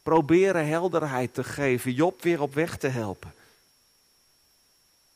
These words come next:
Maar daarbij zitten ze dus vast in hun, in hun overtuiging dat het bestaan, dat dit universum, dat dat uiteindelijk vrij helder in elkaar steekt.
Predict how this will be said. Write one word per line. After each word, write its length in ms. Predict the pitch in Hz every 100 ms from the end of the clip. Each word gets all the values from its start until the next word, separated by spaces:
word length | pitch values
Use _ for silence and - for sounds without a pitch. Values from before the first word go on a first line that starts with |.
| _ _ _ _ _ _ _
Maar 120 | 127
daarbij 300 | 156 170 147
zitten 280 | 202 - 190
ze 140 | 190
dus 200 | 156 143
vast 340 | - 208 - -
in 200 | 180 165
hun, 300 | 165 170 147 - _ _
in 180 | 151 170
hun 180 | 165 -
overtuiging 1000 | 170 143 135 190 220 226 214 214 233 - - _ _ _ _ _
dat 460 | - 147 156 - - _ _ _ _ _ _
het 160 | 143 123
bestaan, 680 | 120 - 160 196 247 254 175 _ _ _ _ _ _
dat 260 | 151 156 139
dit 280 | 190 190
universum, 760 | 185 185 165 143 208 196 196 170
dat 180 | 175 175
dat 200 | 170 -
uiteindelijk 840 | 160 160 - 220 247 226 208 202
vrij 360 | - 190 185 170
helder 400 | 190 214 196 190
in 100 | 185
elkaar 380 | 170 190 143
steekt. 460 | 123 - 104 92